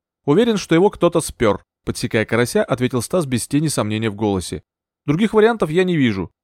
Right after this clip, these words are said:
Скорее всего, он пошел в сад погулять. Кто-то приманил его валерьянкой, поймал, сунул в мешок и, как говорится, дай бог ноги». «Да, не исключено, что все так и было»,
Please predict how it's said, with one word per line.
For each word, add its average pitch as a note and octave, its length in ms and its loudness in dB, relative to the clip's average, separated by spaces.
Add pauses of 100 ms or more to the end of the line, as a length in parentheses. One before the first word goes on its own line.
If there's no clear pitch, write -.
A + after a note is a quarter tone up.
Скорее A3 300 0
всего, G#3 320 2
он E3 140 -2
пошел E3+ 300 0
в D3 60 -6
сад D#3+ 220 0
погулять. D3+ 520 0 (260)
Кто-то G#3+ 260 2
приманил E3+ 420 2
его D#3+ 140 4
валерьянкой, D#3 580 2
поймал, D#3 540 2 (200)
сунул G3+ 300 2
в D3 100 0
мешок D3+ 380 0
и, B3+ 120 -2
как F3+ 140 0
говорится, E3 440 2
дай F3+ 260 2
бог C#3+ 300 0
ноги». A2 320 -2 (460)
«Да, A#2+ 340 2 (240)
не B2+ 120 0
исключено, D3 460 2
что F3+ 180 0
все F3 240 2
так D#3 220 2
и G3 160 -4
было», A#2+ 440 2